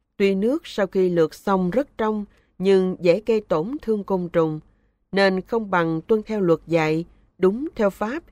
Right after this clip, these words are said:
dùng vải may lược để lược. Đệ tử xuất gia phải biết cách thức lấy nước để rưới tưới. Đặc biệt, đây không phải là việc của tỳ kheo ni nên làm,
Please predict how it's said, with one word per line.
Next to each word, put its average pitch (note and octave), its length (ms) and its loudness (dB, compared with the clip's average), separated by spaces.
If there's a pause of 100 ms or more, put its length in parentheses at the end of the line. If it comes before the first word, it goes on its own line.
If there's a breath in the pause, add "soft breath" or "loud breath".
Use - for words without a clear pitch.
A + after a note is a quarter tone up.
(200)
dùng E3 280 0
vải E3 400 -4
may F#3+ 280 -2
lược D#3+ 280 0 (120)
để E3 160 -2
lược. F3+ 360 2 (1160)
Đệ F#3+ 160 2
tử F3+ 200 4
xuất - 280 -2
gia F#3 340 2 (280 soft breath)
phải F3 120 2
biết G#3+ 300 -2
cách B3+ 220 -2
thức C#4 200 0 (160)
lấy G3+ 260 2
nước C4 320 -2 (140)
để E3 440 2
rưới F#3+ 280 2
tưới. G#3 320 0 (680)
Đặc F3+ 240 0
biệt, F3 340 2
đây A#3 120 2
không A#3+ 160 -4
phải G3 220 0
là F3 260 4
việc E3 300 0
của G#3+ 100 -2
tỳ E3+ 220 2
kheo F#3 260 -4
ni F#3 260 2
nên F#3 300 0
làm, D#3+ 300 -2